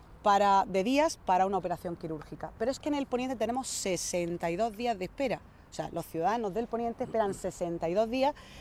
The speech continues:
para una intervención quirúrgica. Y estos son los datos oficiales. Estos son los datos oficiales. Podríamos ver también muchos más datos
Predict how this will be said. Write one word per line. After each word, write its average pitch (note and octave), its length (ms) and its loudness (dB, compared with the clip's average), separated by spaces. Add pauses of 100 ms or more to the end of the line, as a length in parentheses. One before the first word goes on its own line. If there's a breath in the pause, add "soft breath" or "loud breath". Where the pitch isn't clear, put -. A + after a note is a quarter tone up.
para - 160 6
una A3+ 80 6
intervención G3 540 0
quirúrgica. A#3+ 520 0
Y B3 120 0
estos C4+ 180 -4
son B3+ 140 2
los G#3+ 100 0
datos F#3+ 300 2
oficiales. F#3 540 0 (520)
Estos G3 260 -2
son C4+ 200 4 (100)
los E3+ 200 4
datos A3+ 280 8
oficiales. F#3 560 4 (300 soft breath)
Podríamos F#3+ 460 2
ver G3+ 180 4
también G3 380 2 (320 loud breath)
muchos A3 320 2
más F#3 240 4
datos F#3+ 360 2